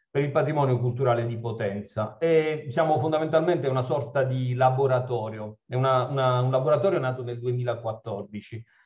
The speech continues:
Infatti è un laboratorio composto, eh, da, anzi, che cerca di mettere insieme professionalità differenti, quindi ingegneri informatici, elettronici, tre D artist, ma anche, quando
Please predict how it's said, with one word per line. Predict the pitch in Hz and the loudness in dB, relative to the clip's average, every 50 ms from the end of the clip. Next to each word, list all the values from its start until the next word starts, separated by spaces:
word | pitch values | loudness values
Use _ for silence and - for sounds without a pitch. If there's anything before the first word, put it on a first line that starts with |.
| _ _ _ _ - | _ _ _ _ -6
Infatti | 131 127 139 139 131 135 | -4 2 2 2 2 2
è | 127 - - 143 | 0 0 0 0
un | 139 | 2
laboratorio | 143 147 147 165 - - 202 202 180 - | 2 2 2 4 2 4 4 4 2 4
composto, | 123 127 127 127 127 143 143 139 139 - - - 127 123 120 117 - - 135 120 120 120 117 117 117 | 2 2 0 0 0 0 -2 -2 -2 -6 -4 -2 0 0 2 0 -2 -4 -2 -2 -2 -2 -2 -4 -6
eh, | 117 | -4
da, | 120 117 117 113 113 113 113 113 113 113 110 | -2 -2 -2 -2 -4 -6 -8 -8 -8 -10 -8
anzi, | 139 139 131 117 117 | -6 -6 -6 -6 -8
che | - - | -10 -4
cerca | - 190 185 185 - 120 | 0 0 0 0 -2 -4
di | 110 120 | -4 -2
mettere | 123 120 117 135 131 139 | -4 -4 -4 -4 -4 -4
insieme | 143 123 - - 156 143 131 120 113 110 | -4 -6 -6 -6 -6 -2 -2 -2 -2 -2
professionalità | 117 123 117 135 123 123 131 139 127 127 127 127 123 131 135 135 131 131 127 - - - _ | -4 -4 -2 -2 -4 -4 -2 -2 0 0 0 0 2 2 2 4 4 2 0 -4 -12 -18 _
differenti, | _ - _ - 147 127 - - - 143 135 123 120 113 110 110 110 107 110 113 107 110 - - _ _ _ | _ -20 _ -12 -10 -10 -8 -2 2 4 4 4 4 2 2 -2 -4 -6 -6 -8 -10 -10 -12 -18 _ _ _
quindi | - 135 131 127 123 | -2 0 2 2 2
ingegneri | 120 131 123 127 131 131 127 | 4 4 4 4 4 2 2
informatici, | 120 - - 120 110 120 160 165 156 139 127 123 123 120 - 127 | 0 0 -2 -2 -2 0 0 0 0 0 -2 -4 -6 -8 -6 -6
elettronici, | 107 110 107 - - 143 147 135 123 120 120 113 113 - 117 | -6 -6 -6 -4 2 4 4 4 4 2 0 -4 -6 -8 -8
tre | 107 120 113 113 | -6 -4 -2 -2
D | 123 143 | 0 2
artist, | 160 147 131 117 - - - - 120 - - - - 123 | 4 4 4 4 2 -2 -8 -10 -10 -10 -10 -6 -4 2
ma | 135 156 | 4 4
anche, | 175 180 180 170 131 180 180 185 180 180 180 180 - - _ _ _ | 6 6 4 4 2 2 4 4 4 4 2 -2 -8 -14 _ _ _
quando | - 117 110 113 117 117 117 113 113 110 107 98 82 - - - | -4 -4 -4 -2 -2 -2 -2 -2 -2 -4 -4 -4 -8 -10 -12 -18